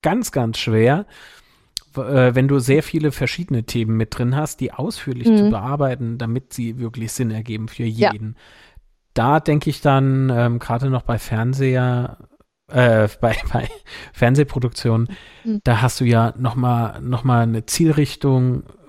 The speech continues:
Speaker 1: wo
Speaker 2: Mhm.
Speaker 1: du einschlagen musst wegen dem, wegen Zielgruppe und so weiter. Das ist unglaublich schwer. Du brauchst
Speaker 2: Mhm.
Speaker 1: im Prinzip das,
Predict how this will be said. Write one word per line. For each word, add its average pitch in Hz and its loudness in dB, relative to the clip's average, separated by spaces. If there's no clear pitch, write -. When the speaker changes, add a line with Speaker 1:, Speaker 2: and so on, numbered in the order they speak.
Speaker 1:
wo 131 -4
Speaker 2:
Mhm. 110 2
Speaker 1:
du 117 2
einschlagen 120 2
musst 147 2
wegen 120 0
dem, 117 -2
wegen 117 -6
Zielgruppe 170 0
und 143 0
so 131 0
weiter. 127 2
Das - 0
ist - -4
unglaublich 123 2
schwer. 120 -6
Du 123 -2
brauchst 208 4
Speaker 2:
Mhm. 196 4
Speaker 1:
im 208 2
Prinzip 135 -4
das, 139 0